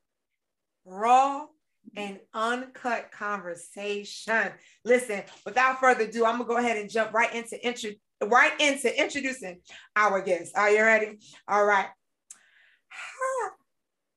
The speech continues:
Natalie turned her mess into a powerful message. Oh my God. I can't hear the saints already. Not only a powerful message, but a message of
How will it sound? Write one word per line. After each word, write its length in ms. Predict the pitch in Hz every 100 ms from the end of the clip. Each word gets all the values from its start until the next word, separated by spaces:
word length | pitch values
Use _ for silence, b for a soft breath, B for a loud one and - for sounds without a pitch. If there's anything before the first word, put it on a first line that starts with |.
| _ _ _ _ _ _ _ b b b b _ 202
Natalie 880 | 226 262 311 370 466 523 523 494 - 359
turned 420 | 311 277 247 240
her 400 | - 349 403 359
mess 360 | 240 202 196
into 600 | - 202 196 - 214 202 202
a 140 | 180 - - - 262
powerful 680 | 294 285 208 190 190 190
message. 560 | 202 190 170 - - - 190
Oh 140 | 202
my 180 | 214 214
God. 360 | 185 160 - - B B B
I 140 | 202 214
can't 320 | - 208 190
hear 160 | 208
the 80 | 233
saints 340 | 233 226 226 233
already. 600 | 226 196 175 139 226 - B B B B -
Not 280 | 262 359 359
only 320 | 294 349 330 254
a 80 |
powerful 500 | 233 262 240 226 220
message, 420 | 202 220 269 220 208
but 80 | 202
a 160 | 190
message 400 | 196 269 311 277
of 160 | 202